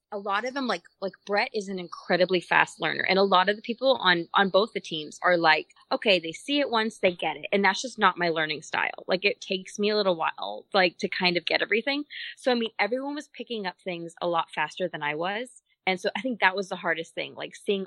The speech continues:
all of them progress so, you know, so quickly, and then to still be the one that's chugging along, and I'm back in the bottom, and then chugging along, and then I'm back in the bottom, you know, and, and finally Brett came up to me and he is like, "Honey, you've got this."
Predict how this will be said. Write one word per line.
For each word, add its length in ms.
all 220
of 140
them 400
progress 640
so, 300
you 100
know, 120
so 300
quickly, 540
and 160
then 300
to 100
still 240
be 120
the 120
one 140
that's 220
chugging 280
along, 360
and 180
I'm 140
back 200
in 120
the 60
bottom, 460
and 200
then 180
chugging 260
along, 360
and 120
then 160
I'm 100
back 280
in 100
the 60
bottom, 320
you 140
know, 200
and, 120
and 160
finally 520
Brett 260
came 140
up 160
to 100
me 220
and 80
he 80
is 100
like, 220
"Honey, 320
you've 200
got 280
this." 340